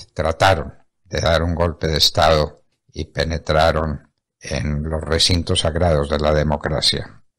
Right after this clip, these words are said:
en el, eh, corazón mismo del Congreso de la República. Un empresario indio es el tercer hombre más rico del mundo. Se llama Gautam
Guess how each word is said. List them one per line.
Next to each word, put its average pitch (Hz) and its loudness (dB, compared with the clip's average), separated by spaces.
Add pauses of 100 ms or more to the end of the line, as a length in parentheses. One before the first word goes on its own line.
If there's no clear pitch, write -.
en 71 -6
el, 69 -6
eh, 76 -2
corazón 92 0
mismo 85 -2 (240)
del 76 -4
Congreso 78 0
de 78 0
la 73 -4
República. - -10 (240)
Un 131 6
empresario 135 6
indio 135 6
es 113 4
el 127 6
tercer 113 6
hombre 123 6
más 113 6
rico 113 2
del 104 4
mundo. 73 0 (400)
Se - -2
llama 113 2 (140)
Gautam 95 -2